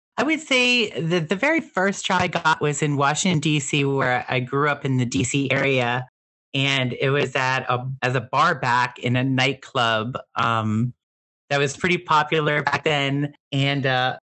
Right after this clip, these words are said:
you know, eighteen years old, didn't really know what I was doing. And my friend was one of the managers and brought me on. And that was a lot of fun. You know, I didn't really get to do any bartending,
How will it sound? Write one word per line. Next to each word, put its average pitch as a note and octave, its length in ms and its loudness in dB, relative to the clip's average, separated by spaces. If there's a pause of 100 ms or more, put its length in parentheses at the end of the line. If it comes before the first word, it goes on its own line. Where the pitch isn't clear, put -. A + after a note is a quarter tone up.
(220)
you G#3 80 0
know, G#3 60 4
eighteen G#3 320 2
years G3 260 2
old, F#3 480 2
didn't F3+ 300 0
really E3 240 2
know D#3+ 220 2
what D#3+ 120 2
I D3+ 80 2
was D#3 240 -2
doing. D3+ 680 0
And C3 260 0
my B2 140 0
friend D#3+ 360 0
was D3 220 0
one C#3+ 140 0
of C3 100 -2
the A#2+ 80 -2
managers D3 880 0
and A#2 200 -2 (240)
brought D#3 200 2
me D#3+ 140 -2
on. D3 600 0 (120)
And C3+ 440 0
that G3 120 0
was C#4 160 -2
a C#4+ 60 -2
lot A3 160 2
of - 80 -18
fun. F3+ 260 0
You F3 80 -2
know, E3+ 100 0
I E3 60 2
didn't G3 160 -2
really E3 340 -2 (360)
get F#3 120 0
to G#3 80 -2
do D#3+ 100 0
any E3 120 0
bartending, D#3 680 0